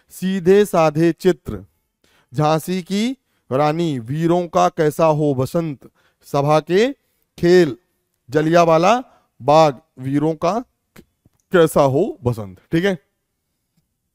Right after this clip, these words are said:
इसमें से इंपॉर्टेंट कौन कौन सी हैं, कोशिश करते हैं। ये दोनों हैं, मुकुल और त्रिधारा, बिखरे मोती, ठीक है, झांसी की रानी, वीरों का कैसा हो बसंत, और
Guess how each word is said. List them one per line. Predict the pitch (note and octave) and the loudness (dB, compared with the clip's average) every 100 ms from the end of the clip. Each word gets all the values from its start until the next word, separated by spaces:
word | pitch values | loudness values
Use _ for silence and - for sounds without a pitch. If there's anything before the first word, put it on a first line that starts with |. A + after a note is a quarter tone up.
| _ _ _ _ _ | _ _ _ _ _
इसमें | F3 G3+ A3+ | -6 0 2
से | A#3+ | 2
इंपॉर्टेंट | G3+ F#3+ A3 A3 | 2 0 0 0
कौन | G3 F#3+ | -2 -2
कौन | F3 | -4
सी | D#3 | -4
हैं, | E3+ G#3 - _ _ _ _ - | -4 -4 -8 _ _ _ _ -2
कोशिश | E3 G3+ | 2 2
करते | - F#3 G3 | 0 -2 0
हैं। | F#3+ A#3+ - _ - | -2 -4 -12 _ 0
ये | F#3 | 2
दोनों | E3+ E3+ G3 G3+ | 2 0 0 -2
हैं, | B3+ - _ _ _ - | -4 -12 _ _ _ -8
मुकुल | D#3 D3+ G3 F#3 | -6 -2 2 4
और | F#3 | 2
त्रिधारा, | F#3 D#3+ D3 D3 D3 G#3+ - _ _ _ _ _ _ _ _ | 0 -4 -2 0 0 -2 -6 _ _ _ _ _ _ _ _
बिखरे | C#3+ D3+ F3+ G3 | 0 2 4 4
मोती, | F3+ E3+ F#3+ A3+ C#4+ _ _ _ _ _ | 2 -2 -4 -4 -6 _ _ _ _ _
ठीक | E3 E3+ | -6 -4
है, | E3 - _ _ _ _ _ _ _ _ | -4 -8 _ _ _ _ _ _ _ _
झांसी | D3 E3 D#3+ G3+ | 0 0 0 -6
की | F#3+ | 0
रानी, | G3 D#3+ E3+ A#3+ - _ _ _ | 2 2 -2 -8 -12 _ _ _
वीरों | C3+ E3+ F#3 | -2 0 0
का | F#3+ G#3+ | 0 0
कैसा | - E3 G3 | 2 0 2
हो | F#3+ F3 | 0 0
बसंत, | D3+ C#3 G3+ C4 - _ _ _ _ _ _ _ - | -2 -2 -4 -6 -14 _ _ _ _ _ _ _ -6
और | D3 D3+ D3+ D#3 D#3 | 0 2 4 4 2